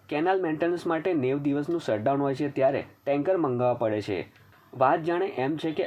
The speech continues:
અંકલેશ્વર ઔદ્યોગિક એકમમાં કાર્યરત બરફના ઉદ્યોગો મોટાભાગે કેમિકલ, ઇન્ટરમિડિયેટ, ફાર્મા અને ડાઇસ કંપનીને બરફ સપ્લાય કરતા હોય છે, ત્યારે છેલ્લા બે વર્ષથી રશિયા, યુક્રેન સહિત આંતરરાષ્ટ્રીય યુદ્ધના કારણે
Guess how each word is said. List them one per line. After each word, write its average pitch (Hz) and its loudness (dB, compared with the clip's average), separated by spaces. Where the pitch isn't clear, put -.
અંકલેશ્વર 170 -2
ઔદ્યોગિક 131 -2
એકમમાં 156 -4
કાર્યરત 131 -2
બરફના 131 -2
ઉદ્યોગો 123 -2
મોટાભાગે 170 2
કેમિકલ, 143 -2
ઇન્ટરમિડિયેટ, 170 -2
ફાર્મા 147 2
અને 160 -2
ડાઇસ 131 0
કંપનીને 165 -2
બરફ 135 -2
સપ્લાય 139 -2
કરતા 127 0
હોય 104 2
છે, 101 -4
ત્યારે 165 0
છેલ્લા 180 0
બે 139 -2
વર્ષથી 143 -2
રશિયા, 120 -4
યુક્રેન 143 -4
સહિત 135 -4
આંતરરાષ્ટ્રીય 120 -2
યુદ્ધના 120 -2
કારણે 135 -2